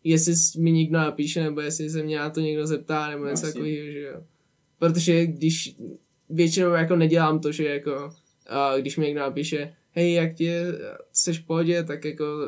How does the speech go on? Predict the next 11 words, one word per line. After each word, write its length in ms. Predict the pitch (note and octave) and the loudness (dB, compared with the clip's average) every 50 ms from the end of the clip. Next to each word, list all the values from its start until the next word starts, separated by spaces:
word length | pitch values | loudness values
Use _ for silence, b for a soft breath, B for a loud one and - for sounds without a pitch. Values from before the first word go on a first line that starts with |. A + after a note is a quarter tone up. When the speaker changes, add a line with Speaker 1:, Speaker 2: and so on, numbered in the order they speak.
| - - - - - | -8 -10 -16 -14 -4
Speaker 1:
i 140 | - D#3 D#3+ | 0 2 2
když, 460 | D#3 D#3+ D#3+ D#3+ D#3+ - - - - b b b b | 4 4 2 2 0 -4 -6 -8 -12 b b b b
nevím, 440 | D#3 D#3 D#3 D#3 D#3 D#3 D3+ C#3 D3 | 2 2 4 4 4 2 0 0 2
to 80 | D3+ D3+ D3 C#3+ C#3+ | 0 2 2 2 0
se 260 | C#3 - - D#3+ - - - b b b b b b _ _ | 2 2 2 0 0 -4 -8 b b b b b b _ _
utápím 520 | - F#3+ F#3 F3+ E3+ E3 E3 E3 E3+ F#3+ F#3 | -2 0 2 2 2 2 2 2 2 2 4
v 60 | E3 | 4
slzách, 460 | - F#3 F3 F3 F3 E3 E3+ F3+ F3+ | 2 2 4 4 4 4 4 2 2
prostě 380 | - F3 F3+ F3 - - F3+ E3+ | 2 4 4 4 4 4 4 4
to 100 | E3 E3+ | 4 2
je 140 | E3+ E3 | 2 2